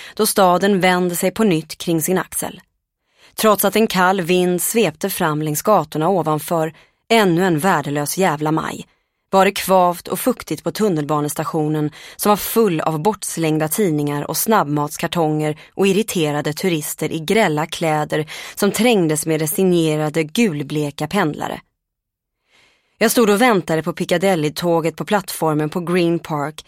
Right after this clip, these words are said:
efter ännu en underbar början på ännu en underbar vecka av hackande och nedlåtande kommentarer på mitt fullständigt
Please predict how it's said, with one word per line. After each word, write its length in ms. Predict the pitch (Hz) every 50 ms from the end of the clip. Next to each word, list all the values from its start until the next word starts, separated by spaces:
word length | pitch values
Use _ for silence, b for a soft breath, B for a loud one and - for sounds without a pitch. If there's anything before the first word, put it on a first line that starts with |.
| b _
efter 300 | - 175 - - - - -
ännu 320 | - 247 208 175 156 151 151
en 120 | 151 156 -
underbar 380 | 220 226 196 156 151 147 160 156
början 500 | 165 196 185 156 147 147 143 143 156 151
på 160 | - - - -
ännu 360 | 226 233 202 175 151 147 147 147
en 120 | 147 139 - -
underbar 540 | 220 214 180 147 135 143 135 147 143 143 139
vecka 460 | - 185 - _ _ - 151 151 B B B B B -
av 140 | - 180
hackande 720 | 156 - 220 247 - _ _ - 175 165 165 156 160 160 -
och 160 | - 170 180
nedlåtande 760 | 196 226 233 202 156 147 147 151 147 143 - - 156 151 147 147
kommentarer 840 | - - 165 175 185 185 - 170 151 147 143 143 151 151 147 143 B B B B B B B
på 100 | - 190
mitt 160 | 208 190 -
fullständigt 800 | - - - 277 226 160 - - - - 151 147 147 151 -